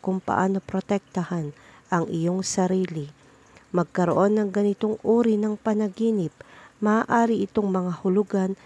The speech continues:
ng isang bagay na masama sa iyong buhay at mahalagang malaman ang tungkol sa mga masamang bagay na darating. Sa ganoong paraan, makakapaghanda ka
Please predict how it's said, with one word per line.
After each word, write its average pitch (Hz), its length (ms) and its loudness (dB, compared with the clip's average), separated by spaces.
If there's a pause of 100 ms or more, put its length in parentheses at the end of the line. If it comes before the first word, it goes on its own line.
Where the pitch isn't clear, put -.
(240)
ng - 160 -4
isang 147 400 -4
bagay 185 320 2
na 214 160 0
masama 202 480 -2
sa - 160 -6
iyong 208 320 -2
buhay 190 480 -2 (480)
at 233 240 0
mahalagang 233 560 2
malaman 185 560 0 (400)
ang 196 160 2
tungkol 196 560 0
sa 180 240 -4
mga 170 320 -2
masamang 185 560 -4
bagay 170 480 -4 (320)
na 202 160 2
darating. 180 640 -2 (480)
Sa 170 160 0
ganoong 156 480 -2
paraan, 196 560 -2 (480)
makakapaghanda 196 1040 0
ka 151 320 -6